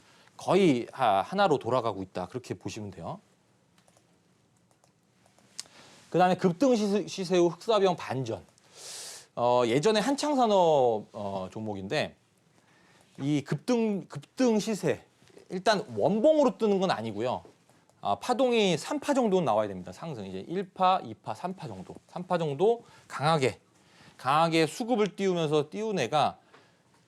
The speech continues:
급격하게 눌러요. 급격하게 누르는데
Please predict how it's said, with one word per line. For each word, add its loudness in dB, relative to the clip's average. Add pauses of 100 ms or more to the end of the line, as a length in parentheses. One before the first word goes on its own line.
급격하게 0
눌러요. 0 (300)
급격하게 0
누르는데 -4